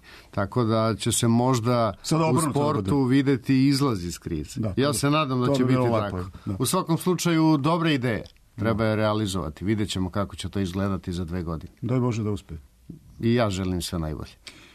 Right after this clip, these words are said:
Speaker 2: Šta kaže
Speaker 1: E, ovde su
Speaker 2: novine
Speaker 1: sada
Speaker 2: o, o,
Speaker 1: problemi u novinama.
Speaker 2: <laughs> o, o
Speaker 1: Blic.
Speaker 2: čisto sportskim problemima.
Speaker 1: <laughs> Fudbal, naravno, naša reprezentacija, Antić, selektore vrte da bi dobili na vremenu.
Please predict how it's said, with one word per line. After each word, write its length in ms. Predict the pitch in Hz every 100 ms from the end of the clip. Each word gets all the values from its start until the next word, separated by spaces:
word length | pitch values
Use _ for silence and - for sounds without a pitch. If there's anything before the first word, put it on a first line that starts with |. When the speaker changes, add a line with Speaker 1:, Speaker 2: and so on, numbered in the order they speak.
| _
Speaker 2:
Šta 280 | - - 165
kaže 360 | 160 143 113 123
Speaker 1:
E, 260 | 120 190
ovde 300 | 185 - -
su 60 | -
Speaker 2:
novine 100 | - -
Speaker 1:
sada 200 | 170 160
Speaker 2:
o, 40 |
o, 20 |
Speaker 1:
problemi 500 | - 156 147 160 165
u 80 | 139
novinama. 480 | 131 127 123 113 107 -
Speaker 2:
<laughs> 320 | - - 127
o, 120 | 214
o 80 | -
Speaker 1:
Blic. 120 | 156
Speaker 2:
čisto 200 | 170 247
sportskim 480 | - 175 160 - 180
problemima. 640 | 151 - 135 143 143 123 120
Speaker 1:
<laughs> 120 | -
Fudbal, 640 | - 170 156 143 131 127 120
naravno, 440 | 135 139 139 127
naša 320 | 131 131 127
reprezentacija, 1000 | 120 117 117 117 117 127 135 127 - 127
Antić, 480 | 131 143 127 135 104
selektore 640 | - 139 143 113 131 113
vrte 400 | 110 151 151 143
da 140 | 113 120
bi 180 | 113 110
dobili 440 | 135 127 117 110
na 120 | 107
vremenu. 520 | 104 127 117 101 87